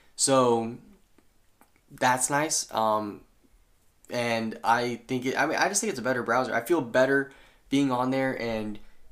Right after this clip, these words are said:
using it and searching on it than going through other, uh,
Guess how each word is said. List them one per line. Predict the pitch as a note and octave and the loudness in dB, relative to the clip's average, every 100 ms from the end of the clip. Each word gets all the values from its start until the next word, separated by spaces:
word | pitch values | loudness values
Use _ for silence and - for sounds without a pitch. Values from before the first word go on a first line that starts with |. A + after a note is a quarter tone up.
| - | -6
using | B2 C3 B2+ | 0 2 2
it | B2 B2 | 0 -2
and | A#2 G#2+ | -4 -2
searching | - B2+ B2+ B2 | 0 0 0 -2
on | A#2+ | 0
it | A#2 A#2+ - | 0 -4 -4
than | A#2 A2+ A2 A2 - - - - - | -4 -2 -4 -6 -12 -20 -20 -18 -4
going | B2 A#2+ A#2+ | 0 0 0
through | A2+ A#2 A2+ A2 A2 - - - - - - | -2 -2 -2 -2 -6 -10 -16 -16 -16 -16 -6
other, | B2+ B2+ A#2 A2+ A2+ G#2+ | 0 2 2 -2 -2 -2
uh, | - - - - | -4 -4 -4 -8